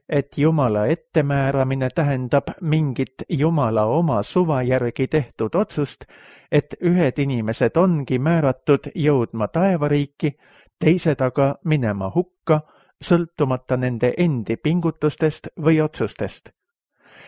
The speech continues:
Siin näeme, et asi on teisiti. Paulus ütleb,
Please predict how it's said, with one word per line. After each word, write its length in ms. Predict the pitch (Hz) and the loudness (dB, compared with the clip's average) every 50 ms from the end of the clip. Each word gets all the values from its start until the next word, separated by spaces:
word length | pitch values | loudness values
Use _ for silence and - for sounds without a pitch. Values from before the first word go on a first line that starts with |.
| - - _ | -20 -20 _
Siin 460 | - - - 143 147 170 185 180 165 | -10 -4 0 0 2 2 2 0 0
näeme, 380 | 151 147 147 151 151 147 147 139 _ - | 0 -2 -2 -2 -2 -4 -4 -6 _ -4
et 240 | - 151 - - - | -2 -2 -2 0 0
asi 320 | 120 131 135 - 160 160 165 | 0 0 0 0 0 0 0
on 160 | 170 180 180 | 0 0 0
teisiti. 520 | 202 175 143 - 123 - _ - 107 101 - _ _ _ _ _ _ _ _ _ _ _ _ _ _ _ _ - | 2 0 2 0 -2 -6 _ -4 -4 -4 -4 _ _ _ _ _ _ _ _ _ _ _ _ _ _ _ _ 0
Paulus 440 | 139 151 175 185 180 151 143 135 - | 2 2 2 2 2 0 0 0 0
ütleb, 460 | 160 156 _ - - 139 139 - - | -2 -2 _ -4 -2 -2 -2 -2 -2